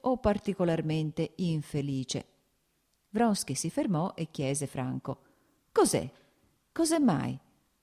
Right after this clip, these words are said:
"Che forse ieri ha fatto domanda di matrimonio alla tua belle-sœur?" "Può darsi", disse Stepan Arkadych.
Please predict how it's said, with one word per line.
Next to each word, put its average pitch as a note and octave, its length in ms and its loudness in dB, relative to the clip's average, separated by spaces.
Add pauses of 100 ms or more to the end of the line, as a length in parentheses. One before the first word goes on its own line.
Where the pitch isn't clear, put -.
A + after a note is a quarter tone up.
(480)
"Che F3+ 120 -2
forse G#3+ 320 2
ieri F#3+ 380 4
ha D#3+ 40 2
fatto D#3+ 280 -2
domanda D#3+ 420 2
di D#3 120 0
matrimonio D3+ 640 0
alla D3 200 0
tua C#3+ 300 0
belle-sœur?" D#3+ 680 2 (1080)
"Può - 160 6
darsi", - 540 -2 (280)
disse C#3+ 320 -2
Stepan C#3 380 -2
Arkadych. B2 600 -6